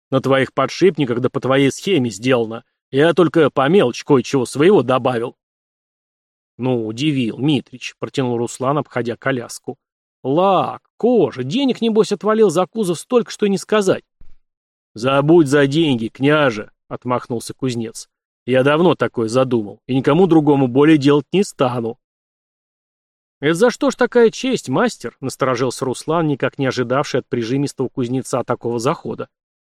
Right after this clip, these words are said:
«А за добро твое, княже», помолчав, вздохнул кузнец. «Я на своем веку всякого повидал, но чтоб князь вот так запросто с простым человеком говорил,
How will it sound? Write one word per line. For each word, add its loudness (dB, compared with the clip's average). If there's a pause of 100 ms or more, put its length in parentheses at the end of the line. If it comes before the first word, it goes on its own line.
(500)
«А 0
за 4
добро 4
твое, 0
княже», 0 (340)
помолчав, -2
вздохнул -6
кузнец. -10 (460)
«Я 2
на 4
своем 4
веку 4
всякого -2
повидал, 2
но 0
чтоб -4
князь 0
вот -4
так 0
запросто 0
с -10
простым -2
человеком 0
говорил, 2